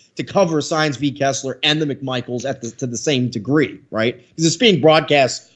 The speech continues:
on television as well. Um, so you have that going on. And then you have,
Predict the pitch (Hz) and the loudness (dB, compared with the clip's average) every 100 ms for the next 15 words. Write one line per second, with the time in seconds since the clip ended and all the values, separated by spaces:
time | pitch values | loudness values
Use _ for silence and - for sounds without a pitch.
0 | - 135 127 143 143 131 104 113 107 139 | -6 -4 0 2 4 2 -2 -6 -4 0
1 | 139 - _ _ _ _ _ _ _ _ | 0 -2 _ _ _ _ _ _ _ _
2 | 143 143 139 131 - 175 170 208 185 175 | 0 2 0 -2 -2 0 2 0 2 2
3 | 202 208 143 113 104 104 165 196 220 220 | 0 0 -2 -4 -8 -8 -4 0 2 2
4 | 175 | 0